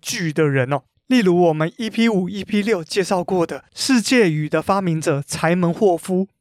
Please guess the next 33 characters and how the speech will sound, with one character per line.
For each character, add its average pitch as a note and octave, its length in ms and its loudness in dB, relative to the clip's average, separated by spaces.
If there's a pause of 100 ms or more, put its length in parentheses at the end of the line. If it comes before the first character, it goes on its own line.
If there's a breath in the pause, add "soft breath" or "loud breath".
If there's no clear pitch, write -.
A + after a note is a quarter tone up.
(100)
还 F#3 120 0
有 G3+ 180 2 (180)
现 A3 300 0
在 G3 180 2
民 F#3 380 0
主 F3+ 220 2
世 G#3+ 240 -2
界 G3+ 200 2
的 E3 120 -2
英 F3+ 180 -2
雄 D#3 240 -2 (280)
乌 A#3+ 120 2
克 A#3 140 2
兰 F3 180 2
总 E3 220 -2
统 E3 160 -2 (200)
泽 E3+ 200 2
伦 E3+ 200 2
斯 G3 220 -4
基， G3+ 260 0 (160)
还 F#3+ 200 -2
有 A3 260 2 (220 soft breath)
造 G3+ 300 -2
就 G3+ 240 0
近 G#3+ 260 -6
一 A3 160 -8
百 E3+ 200 0
年 E3 240 0 (120)
世 A3 520 2
界 G3+ 320 2
格 F#3 320 2
局 F3+ 200 -4
的 F#3+ 160 0